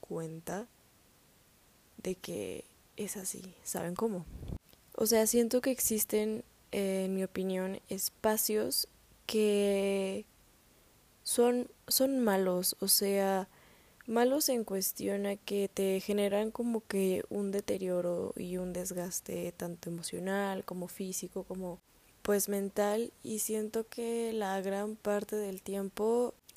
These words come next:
algunos de ellos no llegan así como de una, de que en plan, "Yo soy tal escenario, tal persona, tal circunstancia, y te voy a generar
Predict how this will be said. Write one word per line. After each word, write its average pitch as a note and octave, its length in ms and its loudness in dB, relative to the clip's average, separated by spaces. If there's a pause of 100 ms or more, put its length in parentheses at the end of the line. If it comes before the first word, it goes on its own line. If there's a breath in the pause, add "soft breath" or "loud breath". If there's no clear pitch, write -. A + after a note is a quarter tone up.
(120)
algunos A#3 380 6
de A#3 60 4
ellos G#3+ 200 2
no G#3+ 120 -2
llegan G3+ 380 -2
así G3 400 -8
como F#3+ 320 -4
de F#3 140 -2
una, F#3+ 320 -4
de G#3 140 -8
que - 100 -12
en F#3 140 -6
plan, F#3+ 480 -4 (100)
"Yo G#3 380 0
soy G3 260 -6 (140)
tal F#3+ 180 2
escenario, G3+ 720 0
tal F#3+ 140 -4
persona, G3+ 680 -4 (440 loud breath)
tal G#3 160 2
circunstancia, G3+ 960 -2 (280 loud breath)
y A3 100 -4
te - 80 2
voy G3+ 120 2
a G3 80 0
generar G3 560 -2